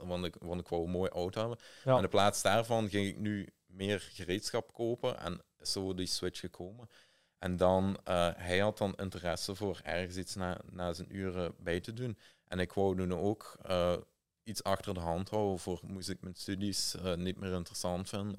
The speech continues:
Speaker 1: of dergelijke. En toen zijn we eigenlijk samen, eh, gaan zoeken naar boekhouders en zijn we zo eens gaan rondhoren en aftasten of dat ons idee eigenlijk geschikt was.
Speaker 2: Ja,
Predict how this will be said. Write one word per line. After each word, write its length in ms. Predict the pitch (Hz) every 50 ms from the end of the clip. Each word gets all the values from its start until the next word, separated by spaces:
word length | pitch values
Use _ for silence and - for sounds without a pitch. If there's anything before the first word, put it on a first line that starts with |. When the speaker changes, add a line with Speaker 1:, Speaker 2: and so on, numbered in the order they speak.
| - -
Speaker 1:
of 200 | - 95 - - 98 95 92 92 - - -
dergelijke. 520 | 90 90 92 92 95 98 95 92 - 101 101 - - - - -
En 80 | -
toen 140 | - 110 104
zijn 160 | 95 110 104
we 60 | 98 95
eigenlijk 280 | - 101 95 90 - -
samen, 460 | - 98 92 95 104 110 101 92 - - - - - - - _ _ _
eh, 360 | - 92 95 95 92 92 92 90
gaan 320 | 87 - 101 95 92 87
zoeken 360 | - - 104 - - 104 98
naar 280 | 95 95 90 82 - - - 90 -
boekhouders 760 | 107 101 _ 117 110 113 117 123 127 135 135 - - - - _ _ _ _ _
en 100 | - 101
zijn 140 | 92 101 95
we 60 | 92 90
zo 100 | 95 98
eens 120 | 95 -
gaan 180 | - 101 95 87 -
rondhoren 640 | - 92 95 98 - 110 107 107 107 104 104 -
en 120 | - 92 87
aftasten 640 | - 90 92 - - - 98 101 - - - - -
of 140 | 98 90
dat 240 | 87 95 87 87 -
ons 280 | - 101 98 98 92 -
idee 440 | - 95 90 87 92 92 95 92 -
eigenlijk 320 | 92 95 87 90 90 -
geschikt 440 | - - - - - 92 - - -
was. 360 | 90 87 80 - - - - _ _ _ _ _ _ _ _ -
Speaker 2:
Ja, 260 | - 131 127 131